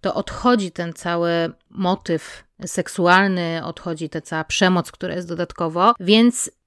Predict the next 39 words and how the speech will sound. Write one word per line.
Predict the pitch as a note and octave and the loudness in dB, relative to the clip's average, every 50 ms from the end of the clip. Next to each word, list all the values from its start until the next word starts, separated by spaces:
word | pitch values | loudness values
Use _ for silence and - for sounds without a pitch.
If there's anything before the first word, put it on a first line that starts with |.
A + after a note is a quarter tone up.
| _ | _
schodzi | - - - - A#3+ A#3 B3 G3+ G3+ G3+ | -12 -10 0 6 6 6 6 6 4 2
jakby | F#3 F3 F3 E3+ F#3 | 2 2 0 -2 -4
z | - - - | -4 -6 -6
półki | - G#3 G#3 G3+ - - - F#3+ E3 _ _ _ - | -2 0 0 0 0 -2 -6 -6 -6 _ _ _ -4
możliwych | G3+ G3 F#3+ D#3+ F#3+ F#3+ G#3 F#3 F#3 F3+ F3 - - - | -2 -2 0 0 2 2 2 2 2 0 -2 -2 -10 -10
kar | - - F#3+ F#3+ F#3+ F#3+ G3 G3 _ _ _ - | 2 6 8 8 8 8 6 0 _ _ _ 2
do | - F#3 F3+ F3+ F3 | 4 6 6 6 6
zasądzenia | E3 F3 - - F#3 F3 F3 E3+ F#3+ F#3+ F#3 F3+ F3 E3+ E3 | 4 0 -2 0 0 0 2 4 4 4 4 6 4 4 2
ta | - - E3+ | 2 0 -4
kara | - - F3+ E3+ E3+ D#3+ | 0 2 2 2 2 2
śmierci. | - - E3 D#3 D#3 D#3 - - - C#3 | 0 0 0 0 0 -2 -4 -8 -6 -4
O | E3+ | -2
to | - F3 D#3 | -2 -2 -4
tutaj | - E3 - E3 D#3 | -4 -4 -4 -4 -6
po | - D#3+ | -6 -6
prostu | - F3+ D#3+ - - | -6 -6 -6 -4 -6
chodziło | D3 D#3+ D#3 D3+ D#3+ D#3 D3+ D3+ - | -4 -4 -2 -2 0 0 0 0 -2
obrońcy. | - F3 E3 E3+ D#3 D3 D3 - E3 | -4 -2 0 0 0 0 -2 -8 -8
No, | E3 | -8
oczywiście | E3 - G3+ G3 F#3+ - - E3 | -4 0 0 0 0 0 -4 -8
obrońca | D#3 E3 F3 E3+ F3 - - F3 E3 D#3+ D#3+ D#3 - | -6 -4 -4 -4 -4 -2 0 2 2 2 2 0 0
ma | E3+ E3 E3 | 0 0 0
takie | - E3 - - E3 | 0 -6 -6 -4 0
zadanie, | E3 E3+ F3 F#3+ G3 G3 F3 E3+ D#3 | 2 2 6 8 8 8 8 4 2
żeby | D#3+ E3 D#3+ E3 E3 D#3+ D#3+ - _ | 0 -4 -4 -4 -4 -6 -6 -8 _
jak | - - F3 F3 F3+ | -2 0 0 2 2
najlepiej | F3 E3+ E3+ F3 F3 E3+ - F#3+ D#3+ | 2 2 4 4 4 2 2 0 0
działać | D#3+ E3+ E3 E3 E3 - | 2 2 2 2 2 0
na | E3 E3 E3 | -2 -4 -4
rzecz | D#3 E3 E3 - | -2 -2 -4 -4
swojego | - - - - F3 E3 F3 E3+ | -6 -12 -6 -4 -4 -2 -2 -2
klienta, | - - G#3 F#3+ F3+ E3+ E3+ D#3+ - F#3 F#3+ | -2 2 4 6 6 6 4 0 -4 -4 -4
natomiast | G3 G3 - F#3 F#3 F3+ - - | -4 -4 -4 -4 -4 -4 -4 -4
faktycznie, | F#3 F3 - - F3+ F3 - - E3 E3 | -4 -4 -2 -2 -4 -4 -4 -10 -10 -10
no, | E3 E3 E3 E3 - | -8 -8 -10 -10 -12
z | - - | -12 -4
punktu | - F#3+ G3+ - - F3+ | 0 0 0 2 0 -4
widzenia | F3+ F3 F3 F#3 F#3 F#3 F#3 | -4 -2 -2 0 2 2 4
rodziny, | F#3+ F#3+ F3 E3+ F#3+ F#3+ F3 E3+ E3 E3+ F3 F#3 G3+ A3 | 4 2 2 4 2 2 2 2 0 0 2 2 2 0